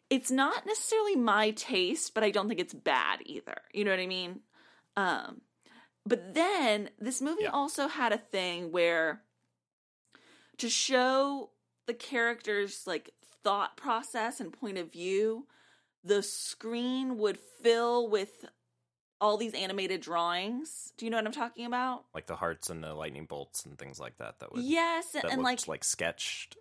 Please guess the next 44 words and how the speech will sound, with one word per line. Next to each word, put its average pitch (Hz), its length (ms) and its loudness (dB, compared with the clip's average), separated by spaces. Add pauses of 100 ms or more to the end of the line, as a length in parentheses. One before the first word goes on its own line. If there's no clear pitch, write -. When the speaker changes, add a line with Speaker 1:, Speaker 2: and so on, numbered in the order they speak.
Speaker 1:
Right. 220 640 -2
And, 254 200 -6
and 240 220 -6
characters, 262 720 -6
and 247 160 -4
that 294 220 -6
also 262 360 -4
just 233 260 -12
felt 175 320 -4
very 165 520 -6 (500)
memeified 190 760 -4
to - 140 -12
me - 380 -18
in 165 120 -10
a 123 80 -6
lot 85 260 -8
of 165 120 -8
ways. - 360 -10
That 202 240 -6
did, 233 200 -2 (120)
that 202 260 0
really 247 400 -4
didn't 185 380 -6
work 92 140 -8
Speaker 2:
Yeah. - 100 -8
Speaker 1:
for - 180 -18
me. - 320 -20 (640)
Um, 175 380 -4 (340)
and 233 140 -4
so 277 120 -6
the 247 100 0
whole, 359 600 -4
and 277 120 0
that 254 120 2
happens 311 320 -4
throughout 262 160 -6
the 190 80 -2
whole 214 300 -2
film. 151 420 -6 (540)
And 240 140 -4
so 262 140 -4
the 254 120 -4
whole 285 380 -4 (140)
film, 180 600 -2